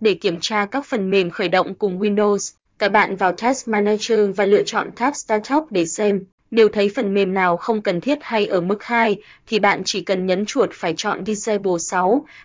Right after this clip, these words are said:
tắt Superfetch Bits. Windows Search Service. Bước một, nhấn tổ hợp phím Windows cộng giờ và nhập lệnh H O I G I chấm info trên hộp thoại Zoom rồi nhấn Enter hoặc OK.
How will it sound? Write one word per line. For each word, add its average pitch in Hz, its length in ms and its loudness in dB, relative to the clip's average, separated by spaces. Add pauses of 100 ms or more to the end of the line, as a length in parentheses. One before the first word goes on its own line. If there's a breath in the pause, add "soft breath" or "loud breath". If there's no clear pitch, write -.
tắt 233 120 0
Superfetch 233 840 -2
Bits. 233 320 -2 (240)
Windows 226 380 4
Search 247 360 0
Service. 226 540 0 (120)
Bước 277 200 -2
một, 220 280 4 (340 loud breath)
nhấn 208 240 0
tổ 220 120 2
hợp 185 240 -2
phím 202 300 -4
Windows 233 540 2
cộng 185 220 -4
giờ 208 300 0
và 175 140 -4
nhập 185 180 0
lệnh 190 200 -2
H 202 100 -4 (160)
O 233 240 6
I 226 180 0
G 202 80 0 (200)
I 202 220 -2
chấm 185 180 -4
info 220 520 2
trên 214 200 -2
hộp 196 220 -2
thoại 202 220 -2
Zoom 233 340 0
rồi 202 260 0
nhấn 180 180 0
Enter 214 500 -2 (100)
hoặc 185 200 0
OK. 202 320 0